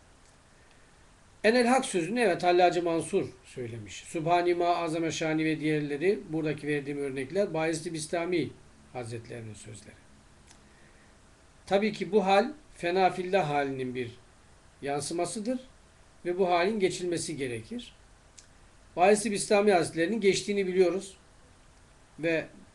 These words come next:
seyri sülükü çünkü tamamlamıştır. Hallacı Mansur ise, e, geçme fırsatı bulamamıştır.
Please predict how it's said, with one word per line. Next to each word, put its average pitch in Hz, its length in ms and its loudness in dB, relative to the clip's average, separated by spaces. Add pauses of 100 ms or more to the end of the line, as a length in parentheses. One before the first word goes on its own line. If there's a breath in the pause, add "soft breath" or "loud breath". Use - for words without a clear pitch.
(180)
seyri 156 300 -2
sülükü 156 500 -4
çünkü 131 280 -14
tamamlamıştır. 127 760 -10 (1080 soft breath)
Hallacı 226 500 4
Mansur 226 420 2
ise, 175 500 -2 (960)
e, 175 560 0
geçme 190 440 2
fırsatı 196 600 0
bulamamıştır. 196 840 0